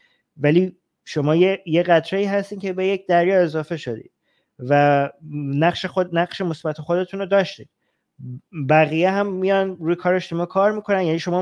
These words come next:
ممکنه یک دری رو باز کرده باشین که اول به نظر بی تأثیر بیاد، ولی راه رو برای ب-، اه، کسای آینده‌ای که روی این قدم اول شما کار می‌کنن،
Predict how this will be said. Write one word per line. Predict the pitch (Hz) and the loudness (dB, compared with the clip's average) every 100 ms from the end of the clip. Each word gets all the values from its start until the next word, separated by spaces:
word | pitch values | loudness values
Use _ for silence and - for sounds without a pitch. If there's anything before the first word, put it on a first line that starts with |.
| 185 | -2
ممکنه | 170 185 196 190 | -2 -2 -2 0
یک | 175 190 151 135 | 4 4 4 4
دری | 165 226 | 8 8
رو | 226 | 6
باز | 220 226 214 | 4 2 2
کرده | 214 214 | 0 2
باشین | 208 202 208 208 208 208 _ _ _ - | 0 -2 -2 -4 -4 -8 _ _ _ 2
که | 156 | 4
اول | 147 175 | 6 4
به | 180 | 4
نظر | 165 156 170 | 2 2 0
بی | 170 | -2
تأثیر | 170 151 143 202 | -2 -2 -2 -6
بیاد، | 220 220 220 214 214 _ _ - | -4 0 2 0 -4 _ _ 2
ولی | 170 | 4
راه | 180 165 185 196 | 4 4 4 4
رو | 190 | 4
برای | 175 185 | 2 2
ب-، | 175 165 170 | 2 0 0
اه، | 147 143 | 0 0
کسای | 151 143 185 185 190 - _ _ | -4 -4 -2 -2 -6 -10 _ _
آینده‌ای | 143 147 143 139 175 190 | 0 2 2 2 0 0
که | 170 | -4
روی | 160 156 | -2 0
این | 135 147 143 131 - _ _ _ _ _ _ _ _ - | 0 0 -4 -4 -10 _ _ _ _ _ _ _ _ 0
قدم | 147 143 170 | 2 4 4
اول | 175 151 139 143 | 4 2 2 0
شما | 135 151 135 135 127 127 _ _ - | -2 -4 -2 0 0 -4 _ _ -4
کار | 151 143 | 0 2
می‌کنن، | 143 139 147 143 180 214 | 0 -4 -4 -2 0 -2